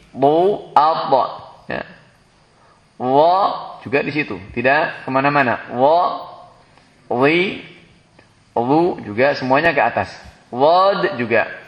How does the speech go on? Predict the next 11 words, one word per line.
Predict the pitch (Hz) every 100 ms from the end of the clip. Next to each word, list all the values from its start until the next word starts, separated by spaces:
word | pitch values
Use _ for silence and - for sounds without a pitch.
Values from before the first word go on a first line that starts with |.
| -
ya. | 113 - - - _ _ _ _ _ -
Sod | - 156 175 190 202 156 135 - - -
juga | 101 117 143 156 -
begitu. | 107 101 95 85 -
Pada | 117 151 170 - - -
sod | 135 143 170 - - 135
naik, | 156 139 - 120
ya. | 131 - - - - - _ _ _ _ _ _ _ _ _ _ _
Di | 101 110 123 135
apa, | 131 117 147
he, | 151 120